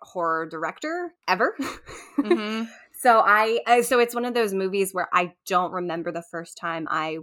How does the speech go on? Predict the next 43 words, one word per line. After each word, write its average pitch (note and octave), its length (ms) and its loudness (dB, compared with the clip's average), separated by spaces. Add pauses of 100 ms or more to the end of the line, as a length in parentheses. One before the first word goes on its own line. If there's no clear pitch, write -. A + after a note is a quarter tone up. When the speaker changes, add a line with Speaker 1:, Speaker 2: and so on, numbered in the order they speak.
Speaker 1:
watched - 680 -2
the E4+ 180 -8
film E4+ 340 -2
because E3 560 -6 (260)
it's F#3 220 -4
just - 340 -2
been F#3 120 -6
such E3+ 260 -8
a D#3+ 40 -14
part E3 240 -8
of D#3+ 120 -12
my - 120 -8
life - 380 -12 (280)
throughout F#3 240 -6
horror F3 220 -8
history. - 500 -12 (380)
Speaker 2:
Right. F#3+ 340 2
Speaker 1:
Oh, F3+ 120 -2 (220)
yeah. D3 400 -4 (160)
How A3+ 100 8
about F#3+ 140 4
you? D#3+ 160 -2
Speaker 2:
Yeah. E3 200 0 (680)
I, D4 220 8
it's D#4 160 -6
so D#4+ 140 2
funny. B3 420 -4
I, B3 300 4
when B3+ 160 -4
I C4+ 80 0
was D#4 140 -4
a C#4 40 -8
kid, C#4 580 -2
I G#3+ 520 -2
never A3 280 -4
watched G#3+ 360 -4
the G#3 60 -10
Scream F#4+ 340 -4
movies, F3+ 280 -6
which A#3+ 140 -12
is C4 220 -12 (180)
strange D4+ 560 -4
because G#3+ 320 -8